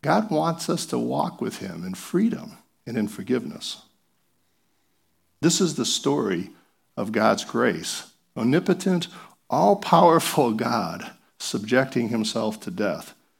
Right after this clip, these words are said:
for salvation of you and salvation of me. This is, this is the mysterious plan of sovereign God, as it's talked about here in Isaiah.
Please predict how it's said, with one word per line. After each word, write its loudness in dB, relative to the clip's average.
for -4
salvation -2
of -6
you 0
and -8
salvation -4
of -6
me. 4
This 6
is, 2
this 8
is 0
the 2
mysterious 4
plan -4
of -8
sovereign 2
God, -6
as -6
it's -6
talked -2
about -4
here 0
in -6
Isaiah. -8